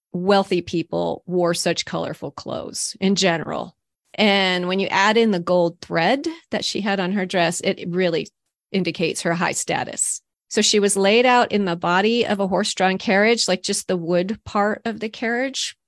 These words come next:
but there were no horses with her, at least none that were found,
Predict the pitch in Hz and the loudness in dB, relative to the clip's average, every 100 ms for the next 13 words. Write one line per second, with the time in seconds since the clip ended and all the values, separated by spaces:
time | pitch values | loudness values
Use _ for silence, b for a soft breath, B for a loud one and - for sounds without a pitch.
0 | _ _ 175 - 185 180 190 180 262 339 | _ _ -4 -2 -2 0 -2 2 2 4
1 | - 185 175 170 170 165 214 - 196 185 | 2 -2 0 -2 0 -2 -2 -4 -4 -2
2 | 190 - - _ _ _ - 175 175 175 | -2 -4 -8 _ _ _ -6 -4 -2 -2
3 | 170 165 - _ _ _ _ 160 165 160 | -4 -6 -12 _ _ _ _ -6 -4 -4
4 | 190 185 - 170 214 | -2 -2 -2 -4 -8